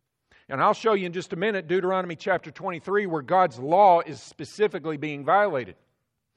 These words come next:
And number three, we can be angry like Nehemiah because people were being harmed. That ought to stoke us up a little bit. When God's name is defamed, when His laws are being broken, and people are being harmed in the process,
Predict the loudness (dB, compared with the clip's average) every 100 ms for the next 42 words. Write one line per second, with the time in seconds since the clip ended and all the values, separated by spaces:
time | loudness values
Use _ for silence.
0 | _ _ _ -8 -4 -4 -4 -4 -2 0
1 | -2 -6 -14 _ -2 -2 -2 -2 0 0
2 | -2 -2 -2 6 8 8 4 -2 -2 0
3 | 2 2 -2 -2 -2 -2 -8 -4 -4 0
4 | 2 2 0 -4 2 4 6 4 2 -2
5 | -8 -8 -6 -10 -12 -14 -8 -6 -8 -10
6 | -20 _ _ _ _ _ _ _ _ _
7 | _ 2 4 2 0 -4 -6 -4 -6 -6
8 | -8 -10 -14 -16 -18 -20 _ _ _ _
9 | _ -16 -12 0 2 2 -4 -6 -4 -4
10 | -6 -6 -8 -6 -6 -6 -10 -12 -10 -8
11 | -8 2 8 10 8 6 -2 -4 -4 0
12 | 0 0 -8 -14 -10 -8 -8 -4 -2 4
13 | 4 6 4 0 2 4 4 2 0 0
14 | 6 6 6 -2 -6 -6